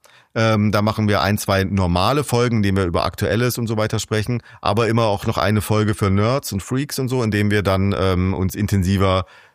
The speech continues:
mit auch einem rechtsradikalen Buch mal auseinandersetzen. Zum Beispiel haben wir in der ersten Folge Benedikt Kaisers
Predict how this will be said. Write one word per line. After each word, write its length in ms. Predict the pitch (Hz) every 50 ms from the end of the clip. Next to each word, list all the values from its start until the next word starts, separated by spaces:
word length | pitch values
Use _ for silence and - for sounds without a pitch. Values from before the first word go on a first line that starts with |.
| _ _
mit 380 | 95 98 95 - - - - - _ _ _ -
auch 160 | 90 82 -
einem 200 | 92 92 90 90
rechtsradikalen 840 | - - - - - 76 90 87 - - 92 87 87 90 87 87 78
Buch 200 | 98 95 - -
mal 140 | 87 87
auseinandersetzen. 680 | - 71 73 - 71 73 71 71 65 - 65 - - 76
Zum 60 | 73
Beispiel 240 | 78 80 - - 80
haben 60 | 82
wir 40 | 82
in 40 | 82
der 100 | 80 -
ersten 240 | 80 - - - 87
Folge 320 | - 90 82 80 80 85
Benedikt 380 | 71 78 80 85 80 82 - -
Kaisers 500 | 85 85 87 85 90 87 82 - -